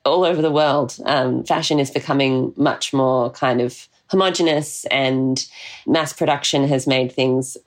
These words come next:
all look kind of very similar. And that's,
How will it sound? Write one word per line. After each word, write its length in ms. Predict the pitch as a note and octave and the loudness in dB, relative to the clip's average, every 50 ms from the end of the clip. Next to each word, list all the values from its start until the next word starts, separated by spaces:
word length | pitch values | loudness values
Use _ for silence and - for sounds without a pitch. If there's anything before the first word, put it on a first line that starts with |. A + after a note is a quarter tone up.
| _ - | _ 0
all 200 | - D3+ C#3+ C#3 | 2 2 2 2
look 160 | C3 B2+ - | 0 -2 -2
kind 180 | - C#3+ C3 C3 | -2 -2 0 0
of 80 | B2+ | 0
very 200 | - C#3 C3 C3+ | 0 0 0 0
similar. 580 | C3+ - - D3+ D3 C#3 C3 C3 B2 B2 A#2 - - | -2 -2 -2 0 2 2 2 2 2 0 0 -2 0
And 220 | - C3+ C#3 C3 | 0 2 2 2
that's, 480 | C3+ A#2 - - - - - - - | 2 0 -2 -4 -10 -14 -14 -14 -14